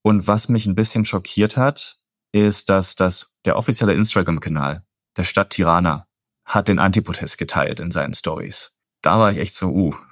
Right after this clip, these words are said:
<laughs> ähm, ist eine Ansage. Ähm, weil du willst ja als, als Kanal der Hauptstadt sagen, "Kommt zu uns, besucht uns", und dann klar zu sagen, ist schon krass. Und dann habe ich irgendwie Kontakt aufgenommen zu, ähm, da gibt's auch ein, äh, Interview im Buch, äh, einen Kontakt aufgenommen zu Jenny. Das ist, äh, eine der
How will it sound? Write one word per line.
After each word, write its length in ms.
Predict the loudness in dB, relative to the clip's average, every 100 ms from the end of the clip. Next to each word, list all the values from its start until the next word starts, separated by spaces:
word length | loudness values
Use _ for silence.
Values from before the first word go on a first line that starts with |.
| -6 -4 -6
<laughs> 520 | -10 _ -20 -20 _ 2
ähm, 600 | 4 4 2 0 -4 -10 _ -6
ist 220 | -4 0
eine 100 | 2
Ansage. 580 | 2 2 0 -2 -8 -14 _ 2
Ähm, 960 | 4 4 2 2 2 0 -2 -6 _
weil 200 | -4 0
du 120 | 0 2
willst 240 | 0 2
ja 80 | 2
als, 300 | 2 -2 -4
als 460 | -2 -2 -6 -12 _ -12
Kanal 380 | -2 2 2 2
der 120 | 2
Hauptstadt 340 | 0 0 -4
sagen, 260 | 0 0 0
"Kommt 280 | 0 0 0
zu 120 | 0
uns, 240 | 0 0
besucht 380 | 0 -2 -2 -4
uns", 300 | -2 -2 -2
und 240 | -2 0 2
dann 180 | 0
klar 300 | 0 0 0
zu 120 | 0 0
sagen, 440 | 2 4 2 -4 _ _
ist 140 | -2 0
schon 160 | 0
krass. 340 | 0 0 0 0
Und 120 | 0
dann 140 | 2
habe 140 | 2 0
ich 120 | 2
irgendwie 200 | 0 0
Kontakt 340 | 0 -2 -2
aufgenommen 580 | -2 -2 0 2 2 0
zu, 640 | -4 -8 -2 2 4 2 2
ähm, 420 | 2 4 4 2
da 140 | 0 -2
gibt's 180 | -2
auch 60 | 0
ein, 140 | 0
äh, 200 | 0 -2
Interview 380 | 0 0 0 -2
im 100 | -2
Buch, 300 | -2 -2 -4
äh, 80 | 0
einen 320 | 2 2 0
Kontakt 340 | -4 -2 -2 -2
aufgenommen 520 | -4 0 2 2 0
zu 420 | -4 -4 -2 -2 -2
Jenny. 400 | 2 4 4 2
Das 200 | -2 -2
ist, 280 | -4 -4 -6
äh, 360 | -2 0 -2 -2
eine 360 | 0 2 2
der 360 | 2 2 2